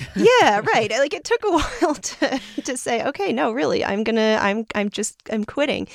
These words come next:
Speaker 2: And I remember when I told my boss, um, I, that I was gonna be leaving, I, I go into his office and I, I tell him about my plan to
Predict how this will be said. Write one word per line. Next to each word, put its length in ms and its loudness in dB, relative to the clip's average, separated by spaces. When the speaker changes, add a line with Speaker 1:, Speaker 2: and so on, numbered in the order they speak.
Speaker 2:
And 120 0
I 40 4
remember 260 4
when 100 2
I 80 0
told 220 0
my 120 2
boss, 500 2
um, 500 0
I, 180 -2
that 200 -2
I 100 2
was 280 -6
gonna 160 0
be 140 -4
leaving, 600 -4
I, 140 0
I 80 -2
go 140 0
into 180 0
his 100 -4
office 320 -2
and 100 -4
I, 100 -4
I 120 -6
tell 200 -2
him 100 0
about 220 -2
my 140 -2
plan 360 -2
to 200 -2